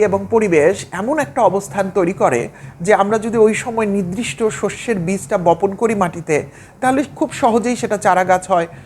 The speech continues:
এবং নির্দিষ্ট সময়ে সেটা বেড়ে ওঠে এবং একসময় সেটা আমাদেরকে ফল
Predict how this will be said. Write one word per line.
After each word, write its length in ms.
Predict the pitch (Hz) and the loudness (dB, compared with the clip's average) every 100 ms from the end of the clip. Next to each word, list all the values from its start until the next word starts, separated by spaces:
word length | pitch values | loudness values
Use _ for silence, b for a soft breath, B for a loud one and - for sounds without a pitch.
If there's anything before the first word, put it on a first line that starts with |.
| B - | B -2
এবং 200 | 202 196 | 0 0
নির্দিষ্ট 400 | 202 180 214 220 | 0 -2 -4 -4
সময়ে 360 | 214 196 196 | -2 0 -2
সেটা 200 | - 190 | 0 0
বেড়ে 240 | 180 180 180 | 2 2 4
ওঠে 180 | 180 | 2
এবং 120 | 196 170 | 0 -2
একসময় 320 | 160 202 196 | -4 -8 -6
সেটা 220 | 185 170 | -6 -6
আমাদেরকে 340 | 160 160 156 165 - | -4 -4 -6 -8 0
ফল 260 | 165 151 | 4 4